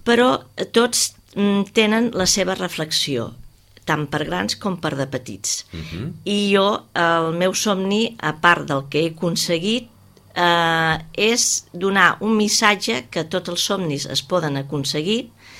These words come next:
Speaker 1: si hi posem prou fe i lluitem, però a part que cada petit relat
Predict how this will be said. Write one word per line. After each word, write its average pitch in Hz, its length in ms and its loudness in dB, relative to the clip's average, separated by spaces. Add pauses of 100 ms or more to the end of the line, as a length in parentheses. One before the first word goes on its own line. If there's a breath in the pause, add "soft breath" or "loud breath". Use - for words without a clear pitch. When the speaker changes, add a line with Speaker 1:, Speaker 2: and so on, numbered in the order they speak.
(120)
Speaker 1:
si 151 320 -2
hi 143 40 -2
posem 151 640 0 (200)
prou 160 420 4
fe 170 520 0 (840 loud breath)
i 160 160 -4
lluitem, 151 640 0 (920 loud breath)
però 226 340 4
a 190 160 0
part 254 300 4 (200)
que 190 300 -2
cada 233 260 2
petit 208 360 -2
relat 196 440 2